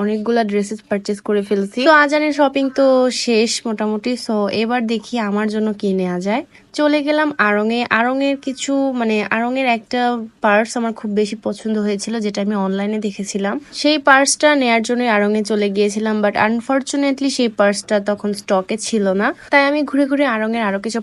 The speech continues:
পার্স দেখতেছিলাম যে কোনটা ভালো লাগে নাকি। তারপর আমরা চলে গিয়েছিলাম একটু ধানমন্ডিতে। যেহেতু লাঞ্চ টাইম ছিল, so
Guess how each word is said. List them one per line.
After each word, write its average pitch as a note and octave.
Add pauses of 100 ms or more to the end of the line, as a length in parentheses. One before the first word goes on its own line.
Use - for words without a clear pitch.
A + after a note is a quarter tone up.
পার্স G3+ (140)
দেখতেছিলাম G#3
যে G3+
কোনটা G3 (140)
ভালো F#3+
লাগে F#3
নাকি। F#3+ (260)
তারপর C4 (160)
আমরা A#3+ (100)
চলে A3+
গিয়েছিলাম A3+
একটু A3+ (120)
ধানমন্ডিতে। G#3 (260)
যেহেতু C4+ (100)
লাঞ্চ A3+ (100)
টাইম C4 (100)
ছিল, C4 (120)
so -